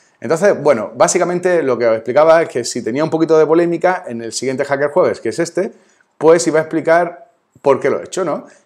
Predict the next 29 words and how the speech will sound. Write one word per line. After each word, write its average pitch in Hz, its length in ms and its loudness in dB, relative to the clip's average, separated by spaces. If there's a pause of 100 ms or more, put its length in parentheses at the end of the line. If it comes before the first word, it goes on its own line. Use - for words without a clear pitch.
Y 123 80 -2
aquí, 123 180 0
si 135 160 -2
estáis 123 240 -2
viendo 139 160 0
la 143 80 4
pantalla, 175 500 0 (280)
bueno, 107 160 -10
voy 98 60 -4
a 98 40 -8
poner 107 160 -8
aquí 107 180 -4
un 110 100 -6
poquito 107 300 -6
de 104 480 -4
Hacker 95 220 -10
Jueves 123 260 -4
de, 104 500 -6
de 107 120 -14
fondo, 190 400 -2 (400)
pues 131 240 4
si 131 120 -4
estoy 160 200 0
viendo 175 400 4
la 160 140 4
pantalla, 170 400 0
pues 127 160 -2
veréis 156 340 0
que 180 480 -2